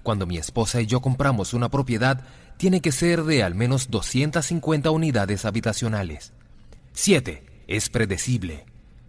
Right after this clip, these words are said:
Toma aproximadamente un año después de la compra para estabilizar un complejo de apartamentos.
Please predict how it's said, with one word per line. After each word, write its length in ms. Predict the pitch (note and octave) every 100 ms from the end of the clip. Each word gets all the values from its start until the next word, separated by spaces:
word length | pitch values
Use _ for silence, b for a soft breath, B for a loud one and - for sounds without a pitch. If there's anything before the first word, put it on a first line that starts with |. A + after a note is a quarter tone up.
| -
Toma 300 | A3 G#3 E3+
aproximadamente 800 | C3+ C3 B2 A2 B2+ A2+ C3+ A2+
un 160 | A#2
año 240 | A#2 A2+ G2+
después 460 | F#2 - A#2 A2
de 100 | F#2+
la 80 | F2
compra 480 | - A#2+ G#2 A#2 C3
para 220 | A#2+ F#2
estabilizar 680 | F2+ - G2 F#2 F2+ A2+ G#2+
un 80 | A2+
complejo 540 | G2+ F2+ A2 G#2+ G2+
de 100 | F#2+
apartamentos. 800 | F#2 G#2+ G2+ A#2 C3+ B2+ D2+